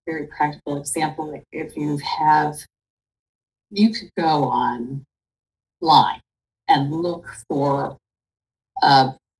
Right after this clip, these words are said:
A D A bathroom sink, right? And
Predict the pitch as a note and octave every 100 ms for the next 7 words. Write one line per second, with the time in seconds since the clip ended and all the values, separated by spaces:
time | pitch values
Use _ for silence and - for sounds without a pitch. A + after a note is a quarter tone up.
0 | _ - E3+ E3+ D#3 C#3+ C3+ C3+ C3 -
1 | _ - E3+ C3+ C3+ A#2 G#2+ - - -
2 | _ - - _ _ C3 C3 G#3 - -
3 | _ _ _ _ _ _ _ - C#3 C3+
4 | C3+